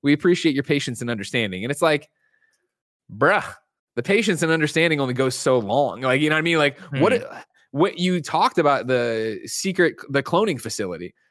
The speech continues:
Speaker 1: that Fran, remember, of course, infamously got to play by accident, not understanding, like, got led into it.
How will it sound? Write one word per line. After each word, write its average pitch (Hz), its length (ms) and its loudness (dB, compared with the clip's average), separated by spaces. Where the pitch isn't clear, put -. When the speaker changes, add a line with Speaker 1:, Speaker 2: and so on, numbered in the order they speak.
Speaker 1:
that 143 180 2
Fran, 185 360 2
remember, 135 480 2
of 120 160 0
course, 127 360 0
infamously 135 560 -2
got 127 160 0
to 139 60 -6
play 147 200 4
by 135 160 2
accident, 123 560 -2
not 131 260 0
understanding, 135 600 0
like, 127 200 2
got 131 240 0
led 139 160 4
into 156 260 0
it. - 100 -6